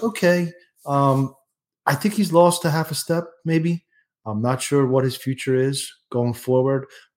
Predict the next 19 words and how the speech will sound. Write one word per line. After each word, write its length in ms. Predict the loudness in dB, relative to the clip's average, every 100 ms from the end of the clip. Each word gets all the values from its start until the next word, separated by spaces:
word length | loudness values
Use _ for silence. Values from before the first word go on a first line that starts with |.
| -4
but 140 | -2
I 100 | -2
do 220 | -2 -6
still 340 | -6 -2 -2 0
think 220 | -4 -4
that 100 | -4
his 160 | -4 -4
ball 280 | -2 -2 0
hawking 360 | -2 -2 -8
ability 460 | -8 -4 -4 -4 -6
provides 760 | -8 -12 -6 -4 -4 -6 -8 -12
an 100 | -10 -4
element, 400 | -2 0 -4 -6 _ _
a 60 | -4
valuable 320 | -2 0 -2
element 340 | -2 -4 -4 -6
to 100 | -8
the 80 | -6
defense 680 | -8 -6 -6 -4 -6 -10